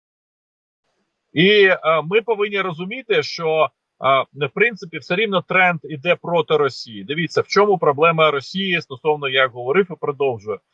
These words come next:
воно скрізь вискакує. Це проблема в тому, що, е, Трамп хоче продавати нафту та газ в Європу, а Росія теж хоче туди продавати.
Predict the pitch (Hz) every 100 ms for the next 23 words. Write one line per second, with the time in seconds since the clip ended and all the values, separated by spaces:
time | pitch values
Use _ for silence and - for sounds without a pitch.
0 | _ _ 131 151 175 - 202 180 - 143
1 | - 127 110 - 101 87 _ _ _ _
2 | - 202 226 196 175 151 190 175 147 -
3 | 160 156 170 214 - _ - - 175 160
4 | 139 - _ 131 131 127 165 190 214 -
5 | 185 196 185 170 151 147 156 185 180 156
6 | 135 - 127 165 147 135 127 120 151 185
7 | 196 - 110 113 160 170 175 135 95 90
8 | _ _ _ - 143 160 151 214 226 190
9 | 190 196 - 190 160 170 151 151 151 151
10 | 147 147 131 98 -